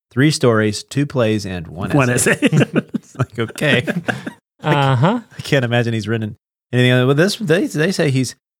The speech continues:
Speaker 1: Southern Gothic, Western, and post-apocalyptic is what he's written.
Speaker 2: Oh, so anytime you dabble in any genre, that has to be added to the descriptors
Speaker 1: I guess.
Speaker 2: of
Speaker 1: I guess.
Speaker 3: If you're Cormac McCarthy, you're the greatest living writer.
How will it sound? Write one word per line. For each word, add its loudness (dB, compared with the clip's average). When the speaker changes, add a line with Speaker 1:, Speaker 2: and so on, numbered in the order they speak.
Speaker 1:
Southern 2
Gothic, 2
Western, 0
and 0
post-apocalyptic 0
is -18
what -6
he's -8
written. -14
Speaker 2:
Oh, 2
so 2
anytime 4
you 4
dabble 2
in 2
any 4
genre, 4
that 2
has -2
to -12
be 2
added 2
to 0
the 0
descriptors 0
Speaker 1:
I 4
guess. -2
Speaker 2:
of -4
Speaker 1:
I -6
guess. -2
Speaker 3:
If -8
you're 4
Cormac 2
McCarthy, 0
you're 0
the -2
greatest 0
living -2
writer. -2